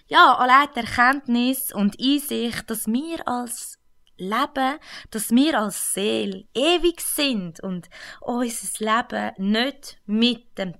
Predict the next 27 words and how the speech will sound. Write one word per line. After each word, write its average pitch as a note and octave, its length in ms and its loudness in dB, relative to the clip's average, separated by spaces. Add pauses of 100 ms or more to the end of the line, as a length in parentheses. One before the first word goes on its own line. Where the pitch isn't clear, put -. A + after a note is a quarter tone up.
(160)
Tod F#3 400 -2 (180)
endet, A3 760 -2 (480)
ist - 180 -6
die - 60 -4
Erkenntnis G#3+ 1080 -2
eine G3+ 100 -8
Lektion A3+ 680 0
von G3+ 180 -4
unserem F#3+ 220 -6
Kronenchakra. - 1000 -8 (640)
Und F#3+ 180 -8
die A3 60 2
Erkenntnis, A#3 440 2
die G3 120 -8
hilft F#3+ 460 -4
uns C#4+ 300 2
auch A#3+ 320 4
in F#3 140 -12
den F#3+ 120 -8
allerschwersten A#3 1200 0
Lebensabschnitten, A#3 1120 -8
die F3+ 100 -10
mit - 80 -18
dem E3 160 -14
zu - 140 -16
tun G#3 280 -8
haben. F3+ 300 -12